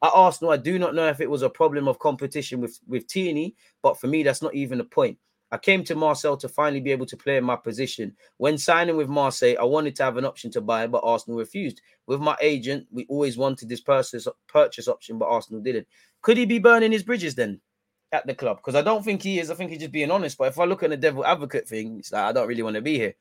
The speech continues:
I can't blame you. You don't think you're starting ahead of Zinchenko or Tierney? Bust out, innit? Rightly so.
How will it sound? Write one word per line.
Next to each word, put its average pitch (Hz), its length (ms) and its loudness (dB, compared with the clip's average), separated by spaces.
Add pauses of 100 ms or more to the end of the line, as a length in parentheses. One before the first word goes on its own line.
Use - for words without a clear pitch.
(200)
I 147 100 6
can't 143 240 6
blame 147 240 4
you. 139 160 -2 (200)
You 135 80 -2
don't 147 200 8
think 147 160 -2
you're 135 100 -2
starting 135 280 4
ahead 139 160 2
of 131 80 0
Zinchenko 131 460 -2
or 123 160 -2
Tierney? 147 420 -6 (340)
Bust 139 220 4
out, 202 180 4
innit? 226 220 0
Rightly 139 300 0
so. - 320 -6